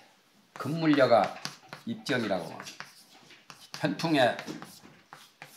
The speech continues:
현풍 사람이라고 하는데, 여자가 비설산에 그 도성암 있는 그 부근에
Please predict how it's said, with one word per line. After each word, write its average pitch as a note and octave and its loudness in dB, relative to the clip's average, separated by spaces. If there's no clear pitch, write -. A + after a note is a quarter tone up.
현풍 D#3 -2
사람이라고 C3 4
하는데, G2+ -4
여자가 G2 -2
비설산에 E3 10
그 C#3+ 0
도성암 D3 0
있는 B2+ 0
그 - -10
부근에 C3 -2